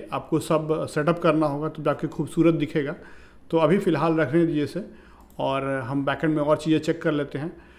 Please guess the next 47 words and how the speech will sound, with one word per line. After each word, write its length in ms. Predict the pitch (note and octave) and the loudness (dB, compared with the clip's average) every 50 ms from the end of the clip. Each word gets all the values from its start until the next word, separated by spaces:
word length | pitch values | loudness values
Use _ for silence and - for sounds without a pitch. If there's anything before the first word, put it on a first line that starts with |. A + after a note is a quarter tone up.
| - - - - - - - | -20 -20 -20 -20 -20 -4 0
तो 60 | - | 2
ये 220 | F3 D#3 E3 F#3+ C4 | 4 6 6 6 6
मेन 280 | B3 A#3+ A#3 A3+ A3+ | 8 6 6 6 6
डैशबोर्ड 460 | F#3 F#3 F#3 D#3 D3+ E3+ F#3+ F#3+ F3+ D#3+ | 6 6 6 6 4 2 2 2 2 2
है 280 | D#3 F3+ G#3+ A3+ G3 | 0 -2 -2 -4 -2
जहाँ 220 | D#3+ D#3+ C#3+ D3 D#3 | -2 -2 0 -2 -2
से 160 | - - E3+ | -2 -2 0
आपको 360 | D#3+ D3+ D#3 - - D#3+ D3+ | 0 0 -2 -4 -2 -2 -2
सब 200 | D3 - D3 - | -2 -2 -4 -4
कुछ 120 | - D#3+ | -4 -6
कंट्रोल 400 | E3 - D#3+ D3 B2+ D3 C#3+ C#3 | -2 -2 -2 -2 0 0 0 -2
करना 340 | C3+ - C#3 C3 C3 C3 C3 | -2 -4 -6 -6 -6 -6 -8
है। 220 | A#2+ B2 C3+ C#3+ - - - _ - - | -8 -10 -12 -14 -18 -20 -20 _ -10 -6
ठीक 140 | - A#3+ B3 | -4 -4 -2
है, 220 | F3+ - - - - - - - - - - - - _ - - | -4 -4 -6 -12 -20 -20 -20 -20 -20 -20 -20 -20 -20 _ -4 0
अब 240 | D3 D#3 D#3 D3+ D3 D#3 D#3 D#3 D#3 D#3 D3+ D3+ D#3 - - - - - - D3 | 0 2 2 2 2 4 4 6 6 6 6 4 2 0 -6 -14 -18 -8 -2 0
नीचे 280 | D3 D3+ D#3 - F3+ | 0 0 2 2 2
और 220 | E3 D#3 D#3 D#3 D#3 | 2 4 2 2 2
देख 220 | D#3+ D#3+ D3+ - | 2 0 0 0
लीजिए 200 | D#3+ D#3 D3+ D3 | -2 -2 -2 -4
क्या 180 | D3 - D3+ D3 | -2 -2 -2 -2
क्या 140 | D3 D#3 | -2 -4
चीज़ें 280 | C#3+ - - D3+ C#3+ C#3+ | -6 -6 -6 -6 -4 -4
हैं, 60 | D3+ | -4
आपका 220 | D3+ D3+ - - C#3 | -6 -6 -6 -8 -6
सब 200 | - D3+ C3+ - | -6 -8 -6 -6
कुछ 140 | D#3+ D#3 | -6 -6
दिख 220 | C#3+ C#3+ D3 - E3 | -4 -4 -4 -2 0
रहा 100 | E3 D3+ | 0 0
है 60 | C#3+ | 0
यहाँ 140 | C#3 C#3 C3+ | -2 -4 -6
पे। 120 | - - | -8 -10
अ, 60 | E3+ E3+ - - - - - - - - - - - C3+ C3+ C3+ C3+ C3+ C3+ C3+ | -10 -10 -12 -18 -20 -20 -20 -20 -20 -20 -12 -6 -4 -2 -2 -2 -2 -2 -2 -4
परफॉर्मेंस 560 | B2+ - - - D3 C3+ - D#3 C#3+ C#3+ C#3 | -6 -4 -2 -2 -2 0 -2 -2 -4 -4 -4
सिक्योरिटी 480 | - - F#3+ - G#3 F#3+ F#3+ F#3 G#3+ G#3+ | -4 -4 -2 2 2 2 2 2 2 2
में 140 | G#3+ G#3 G#3 | 2 2 0
आप 400 | A3 G3 F3 E3+ - - - - F3+ | 0 -2 -2 -4 -6 -10 -10 -6 -4
एसएसएल 400 | D#3+ - - F3+ - - G3+ F#3+ | -4 -4 -4 -4 0 0 0 2
चेक 200 | - F3+ - - | 0 -2 -2 0
कर 100 | F3+ E3+ | 0 2
लीजिए 260 | E3 D#3+ D#3+ D#3+ E3 | 2 2 2 2 0
कि 60 | E3+ | 0
इंस्टॉल्ड 380 | D#3+ D#3+ - - D#3 D#3 D#3 C#3+ | -2 -2 0 2 2 4 2 2
है 100 | D3 D3+ | 0 -2
या 80 | D3+ | -2
नहीं, 300 | D3 C#3+ C#3+ D#3 F3+ F3+ | -2 -2 -4 -6 -6 -6
यानी, 520 | D#3+ C#3+ C3+ C3+ C#3 C#3 C#3+ C#3+ C#3+ D#3+ | -6 -6 -4 -4 -2 -2 -2 -2 -4 -6